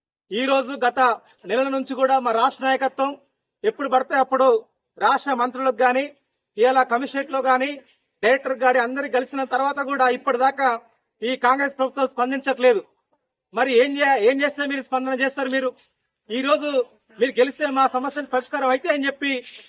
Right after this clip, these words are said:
ఇక్కడ ఉన్నటువంటి అంగన్వాడీ ఉద్యోగులు అందరం కూడా మీ కోట్లేసి గెలిపించుకున్నాం. కానీ గద్దెనెక్కినటువంటి మీరు ఇవాళ మా సమస్యలు పరిష్కారం చేయట్లేదు. అందుకే ఇలా రీలే దీక్ష చేపడతా ఉన్నాం. అదేవిధంగా ఇవాళ టీచర్లు, ఇవాళ టీచర్లకు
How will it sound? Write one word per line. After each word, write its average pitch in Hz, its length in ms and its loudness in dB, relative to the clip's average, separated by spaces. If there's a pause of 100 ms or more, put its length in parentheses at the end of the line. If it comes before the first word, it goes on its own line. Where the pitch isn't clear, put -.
(140)
ఇక్కడ - 160 0
ఉన్నటువంటి 285 380 -2
అంగన్వాడీ 269 300 -2
ఉద్యోగులు 269 220 -4
అందరం 285 300 -4
కూడా 269 340 2 (380)
మీ 233 80 -4
కోట్లేసి 277 560 0
గెలిపించుకున్నాం. 247 640 -4 (520)
కానీ 262 320 0
గద్దెనెక్కినటువంటి 269 640 -2
మీరు 285 420 -4 (300)
ఇవాళ 262 220 0
మా 254 160 2
సమస్యలు 269 420 -4
పరిష్కారం 254 420 -4 (100)
చేయట్లేదు. 269 440 0 (440)
అందుకే 254 280 -4
ఇలా 269 160 2
రీలే 262 240 2
దీక్ష 254 180 -4 (120)
చేపడతా 254 380 2
ఉన్నాం. 247 280 0 (440)
అదేవిధంగా 269 420 -2
ఇవాళ 262 220 4
టీచర్లు, 262 600 -2 (460)
ఇవాళ 247 180 4
టీచర్లకు 269 920 -2